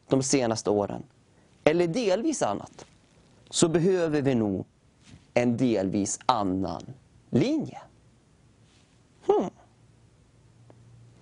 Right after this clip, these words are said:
Om vi vill förändring så behöver både traditionalister och förnyare enas om det. Glöm inte, du som är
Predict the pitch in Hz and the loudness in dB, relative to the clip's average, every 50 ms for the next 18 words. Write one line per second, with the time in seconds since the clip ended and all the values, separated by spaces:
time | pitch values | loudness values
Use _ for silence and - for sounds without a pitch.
0 | - - - - - - - - - - - - - 247 302 302 302 302 226 208 | -20 -20 -20 -20 -20 -16 -14 -12 -12 -6 0 2 2 2 2 0 -2 -2 -2 0
1 | 202 180 160 147 135 135 - _ _ _ _ _ _ _ - - - 247 247 277 | 0 0 0 -2 -2 -4 -8 _ _ _ _ _ _ _ -6 0 0 2 2 2
2 | 269 214 147 117 104 90 76 - _ _ _ _ _ _ _ _ _ - - - | 0 -2 -2 -2 -4 -4 -6 -10 _ _ _ _ _ _ _ _ _ -14 -14 -14
3 | - - - - - - - 214 202 180 214 214 226 208 208 208 208 180 202 190 | -14 -18 -16 -10 -4 0 0 0 2 2 0 0 0 0 0 0 0 0 0 0
4 | 190 180 185 185 185 185 _ _ - _ _ _ _ - - 202 233 233 214 226 | 0 2 0 0 0 -4 _ _ -20 _ _ _ _ -4 0 2 2 2 0 -2
5 | 220 - 247 233 233 233 247 339 311 - - - - - - 117 107 113 131 - | -2 -2 -2 0 0 -2 -2 -4 -4 -4 -4 -4 -2 0 0 0 0 -2 -6 -12
6 | _ _ _ _ _ _ _ - - 226 226 - - - - - 185 165 160 170 | _ _ _ _ _ _ _ 2 2 2 2 0 -6 -6 0 2 2 2 2 2
7 | 196 196 170 139 127 110 101 98 90 113 - _ _ _ _ - - 165 139 123 | 0 0 0 0 0 0 0 -2 -2 -4 -6 _ _ _ _ 0 2 2 2 2
8 | 120 135 151 147 - - 107 101 - - - - - _ - - - - _ _ | 2 0 -2 -4 -2 -2 -2 -2 -2 -4 -8 -12 -18 _ -18 -18 -18 -20 _ _
9 | _ _ - - - _ _ _ _ _ _ - - - - - - - - - | _ _ -18 -18 -18 _ _ _ _ _ _ -20 -20 -20 -16 -16 -8 -2 0 2
10 | 170 214 269 311 302 254 226 202 190 175 185 180 160 180 180 - - 175 165 160 | 2 2 2 0 0 0 0 0 0 0 0 0 0 -2 -2 -2 -2 -2 -2 -2
11 | 156 | -4